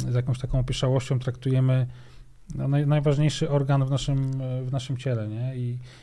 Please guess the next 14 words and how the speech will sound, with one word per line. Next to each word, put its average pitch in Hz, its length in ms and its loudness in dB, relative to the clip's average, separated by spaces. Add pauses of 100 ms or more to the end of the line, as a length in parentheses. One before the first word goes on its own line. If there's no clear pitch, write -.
(200)
i 123 60 -6
jak 123 240 -2
nam 127 140 2
choruje 127 320 2
głowa, 127 300 2
to 123 260 0 (160)
często 127 320 -2
wstydzimy 123 460 0
się, 123 140 -4
boimy 120 380 2
się 117 360 -2 (100)
poprosić - 460 -4
o 110 40 -8
pomoc. 107 420 -8